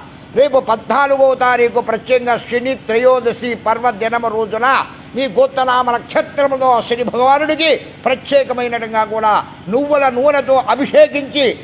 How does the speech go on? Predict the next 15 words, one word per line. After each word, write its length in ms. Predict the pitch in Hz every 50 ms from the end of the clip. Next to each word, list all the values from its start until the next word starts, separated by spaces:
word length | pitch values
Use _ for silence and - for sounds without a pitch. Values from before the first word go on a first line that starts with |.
| - - -
నువ్వులతోటి 760 | 190 247 294 294 294 277 277 262 247 214 262 262 254 214 240
పూజించి 800 | 226 - - 285 311 311 269 302 277 277 208 - 285 262 202 156 - - - 190
నువ్వుల 360 | 269 330 330 311 294 277 269
దానమాన్ని 680 | 262 254 254 254 254 247 240 240 233 233 226 220 220 254
ఏర్పాటు 360 | 285 240 - 294 285 277 277
చేసి 460 | 269 277 285 285 - 302 277 214 - - - - - 180
ఆ 120 | 220 254
యొక్క 180 | 262 254 202 233
నువ్వులతోటి 800 | 226 220 233 254 254 254 254 247 240 240 - 233 240 233 202 233
హోమ, 520 | 214 135 - 233 240 233 226 220 214 170 - - - - - - - -
హోమాన్ని 500 | 180 247 269 262 262 254 247 240 220 180 - -
అంటే 220 | 185 214 226 247
నువ్వుల 300 | 226 226 240 254 254 240 233 -
అన్నంతోటి 720 | - 233 277 285 285 277 269 220 262 262 254 208 247 247 233
నూనెతోటి 760 | 220 240 269 277 262 247 - 247 247 233 214 240 226 214